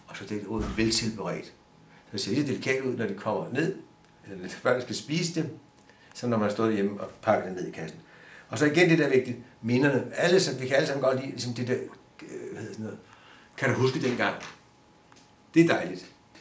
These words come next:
Og så husk, madpakken skal, skal smøres sammen med børnene. Den skal ikke altid smøres ud i køkkenet.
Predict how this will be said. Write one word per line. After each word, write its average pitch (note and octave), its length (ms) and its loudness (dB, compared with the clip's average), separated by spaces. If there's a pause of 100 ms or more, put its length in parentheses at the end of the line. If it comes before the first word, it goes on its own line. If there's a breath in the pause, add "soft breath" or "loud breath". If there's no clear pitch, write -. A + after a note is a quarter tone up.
(920)
Og - 120 -8
så A#2+ 80 -4
husk, A2+ 220 -4
madpakken G#2+ 480 -2
skal, G2 180 -10
skal - 320 -12
smøres G#2 340 2
sammen F#2 260 -2
med - 80 -6
børnene. E2+ 380 -6
Den G2 100 -4
skal - 160 -4
ikke A#2 180 0
altid A#2 160 -4
smøres G#2+ 360 0
ud A2 120 0
i - 20 -4
køkkenet. G#2+ 380 -4